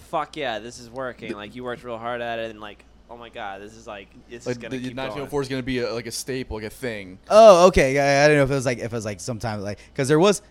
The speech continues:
Speaker 3: there was at one point, uh, one of the first shows we did, we had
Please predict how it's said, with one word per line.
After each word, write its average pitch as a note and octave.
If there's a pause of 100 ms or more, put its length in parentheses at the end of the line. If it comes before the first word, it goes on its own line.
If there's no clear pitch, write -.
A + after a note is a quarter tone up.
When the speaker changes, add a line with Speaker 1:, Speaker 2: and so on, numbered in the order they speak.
(100)
Speaker 3:
there C#3
was G3
at D#3
one F#3
point, C3+
uh, A#2
one B2
of A#2
the A2
first -
shows A#2
we A2
did, G#2 (260)
we A#2
had A#2+